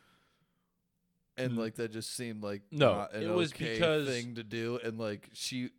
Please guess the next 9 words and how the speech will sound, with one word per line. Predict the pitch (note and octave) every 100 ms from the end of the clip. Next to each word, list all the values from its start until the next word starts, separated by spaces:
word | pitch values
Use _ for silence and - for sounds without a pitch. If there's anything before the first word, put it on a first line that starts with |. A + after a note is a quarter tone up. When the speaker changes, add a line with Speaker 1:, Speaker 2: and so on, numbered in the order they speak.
| _ _ -
Speaker 1:
the | -
whole | C3 B2 A2+
other | A#2 A2+ A2 _
part | - A#2
of | A#2+ B2
it | B2
was | A2 A2 A2
that | A2+ F#2+ -
Lilo | A2 A2+ A2+ A#2 A#2 A2+ A2+